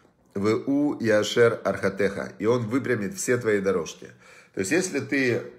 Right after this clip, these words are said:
познаешь Всевышнего, все дорожки выпрямятся. А как познать Всевышнего? Если ты будешь искать Тору, как другие ищут серебро, в каматманим,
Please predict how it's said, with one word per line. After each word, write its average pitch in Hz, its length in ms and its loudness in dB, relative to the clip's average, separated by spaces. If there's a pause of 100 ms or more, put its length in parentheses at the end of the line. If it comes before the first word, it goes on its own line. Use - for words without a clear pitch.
(100)
познаешь 117 480 2
Всевышнего, 170 800 0 (300)
все - 260 0
дорожки 113 580 2 (100)
выпрямятся. 76 680 -8 (1300)
А 110 140 6
как 117 240 6
познать 135 380 4
Всевышнего? 117 760 -2 (380)
Если 147 400 0
ты 120 100 -4
будешь 135 320 -2
искать 120 400 2
Тору, 120 320 2
как 98 240 0
другие 113 380 -2
ищут 107 260 -4
серебро, 101 720 0 (460)
в 117 200 2
каматманим, 135 680 -2